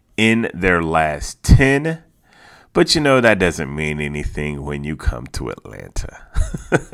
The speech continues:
It doesn't mean anything when you come to Atlanta. Hawks are, what is the home record? Hawks are six and ten at home. Six and ten. It's not good.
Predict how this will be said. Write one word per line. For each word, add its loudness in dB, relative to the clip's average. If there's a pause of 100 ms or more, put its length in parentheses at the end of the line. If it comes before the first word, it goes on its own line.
(200)
It 0
doesn't -4
mean 4
anything 0 (400)
when 6
you 4
come 4
to 2
Atlanta. -6 (440)
Hawks 6
are, 6
what 2
is 0
the 2
home -2
record? -16
Hawks 6
are 4
six 0
and -2
ten 2 (380)
at 2
home. -10 (760)
Six 2 (200)
and 2
ten. 6 (840)
It's -10
not -2
good. -16